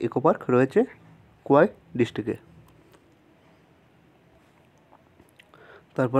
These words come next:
আমরা চলে আসলাম সিপাহীজলাতে। সিপাহীজলা ডিস্ট্রিক্টে দেখতে পাচ্ছ এদিকে হচ্ছে ফরেস্ট সাবডিভিশন আর এদিকে হচ্ছে ইকো পার্কের নামগুলোই। তো প্রথমে রয়েছে সোনামুড়া ফরেস্ট সাবডিভিশন, তাতে রয়েছে জীবনদ্বীপ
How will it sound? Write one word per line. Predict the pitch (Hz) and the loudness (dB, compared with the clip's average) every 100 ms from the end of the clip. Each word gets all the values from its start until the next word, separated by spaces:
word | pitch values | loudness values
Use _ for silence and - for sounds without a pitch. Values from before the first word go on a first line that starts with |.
| 131 | 2
আমরা | 131 | 2
চলে | 131 131 | 2 2
আসলাম | 131 160 156 | 4 0 0
সিপাহীজলাতে। | 123 127 139 151 175 - - 165 156 | 2 4 4 4 2 -2 -4 -4 -2
সিপাহীজলা | 127 123 127 131 127 | 0 2 2 2 0
ডিস্ট্রিক্টে | 120 131 139 175 - - - - - | -4 -6 -4 -4 -8 -20 -20 -12 -6
দেখতে | 120 - | -4 0
পাচ্ছ | 143 143 117 | -2 -2 -4
এদিকে | 123 143 | -2 -2
হচ্ছে | 147 147 - | 0 -2 0
ফরেস্ট | 127 156 - - | 0 0 -4 -8
সাবডিভিশন | 135 123 123 131 - 196 - _ _ _ - - _ | -4 -4 -2 0 0 -2 -4 _ _ _ -20 -20 _
আর | 113 120 | -4 -2
এদিকে | 131 147 | 0 2
হচ্ছে | 139 - 214 - _ _ _ _ _ | 2 0 -2 -4 _ _ _ _ _
ইকো | 127 120 | -10 -6
পার্কের | 131 156 156 226 - 131 | 0 0 0 -4 -4 -2
নামগুলোই। | 117 110 107 107 110 _ _ - - - - | -2 -2 -4 -8 -12 _ _ -20 -20 -20 -20
তো | - 123 | -12 -8
প্রথমে | 120 151 | -2 2
রয়েছে | 156 151 156 | 4 2 -2
সোনামুড়া | - 131 123 139 185 - | 0 0 2 0 0 2
ফরেস্ট | 131 143 - 151 - | 0 0 -4 -6 -4
সাবডিভিশন, | 139 131 127 127 165 123 | -4 -2 -2 -2 -2 -2
তাতে | 117 127 | -2 -2
রয়েছে | 127 127 185 - - - _ 120 | -2 -4 -8 -10 -20 -20 _ -4
জীবনদ্বীপ | 120 135 135 | 2 2 4